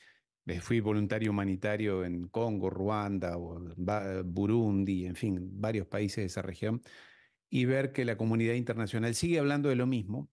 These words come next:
Mm, esto fue hace muchos años en que yo estuve allí, eh, y seguimos diciendo lo mismo. "Qué barbaridad, qué terrible las cosas que pasan". Pero aquí tenemos a, estamos pendientes, el planeta, <laughs> toda la humanidad está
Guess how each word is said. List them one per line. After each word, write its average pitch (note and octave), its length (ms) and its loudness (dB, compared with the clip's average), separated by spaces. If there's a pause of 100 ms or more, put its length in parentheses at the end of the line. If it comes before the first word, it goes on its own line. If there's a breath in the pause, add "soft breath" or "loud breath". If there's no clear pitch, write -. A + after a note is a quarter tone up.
Mm, G#2 400 -6
esto A2+ 300 -2
fue E3 260 0
hace A#2+ 200 -2
muchos D3 360 0
años B2+ 320 0
en G2+ 80 -2
que G2 80 -4
yo G2+ 120 -2
estuve G#2 260 0
allí, A#2+ 280 0 (480 loud breath)
eh, G2 240 -2
y G#2 140 0
seguimos A#2+ 400 2
diciendo A2 380 2
lo G2 100 2
mismo. G#2+ 320 2
"Qué C3+ 140 0
barbaridad, A2 800 0
qué A#2+ 120 -6
terrible G#2 540 -2
las F2+ 100 -4
cosas G2+ 220 -4
que F#2 100 -4
pasan". G2 460 -4 (580 loud breath)
Pero G#2+ 340 2
aquí G2+ 220 0
tenemos A2+ 480 0
a, G2 460 -2
estamos A#2+ 400 -2
pendientes, C3+ 760 0
el A#2+ 140 -2
planeta, D#3 880 0
<laughs> - 220 -8
toda E3 240 2
la B2+ 80 2
humanidad A#2+ 580 0 (440 soft breath)
está B2 300 -2